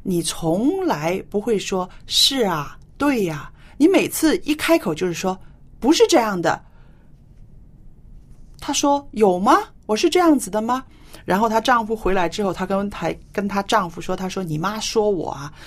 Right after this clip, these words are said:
从来在她面前不会说‘是啊，对呀’，我到底都不知道是不是这样子的事。”然后是不是她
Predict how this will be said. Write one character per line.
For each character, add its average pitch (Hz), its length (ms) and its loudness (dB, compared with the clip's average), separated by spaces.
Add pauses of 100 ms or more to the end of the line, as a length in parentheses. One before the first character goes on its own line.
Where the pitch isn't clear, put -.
从 170 260 2
来 247 160 4
在 247 160 0
她 240 160 -4
面 233 220 -2
前 170 180 -4
不 185 160 -6
会 214 140 2
说 208 200 -6
‘是 233 360 0
啊， 156 280 -2
对 214 240 2
呀’， - 200 -4 (500)
我 190 80 -6
到 277 200 4
底 180 120 -10
都 226 140 -2
不 226 100 -8
知 208 120 -6
道 220 100 2
是 196 240 -2
不 175 60 -8
是 165 120 -6
这 170 120 -6
样 156 140 -6
子 151 100 -10
的 - 100 -14
事。” - 260 -10 (800)
然 240 180 4
后 240 380 2
是 302 160 -4
不 240 60 -8
是 254 100 -4
她 233 320 2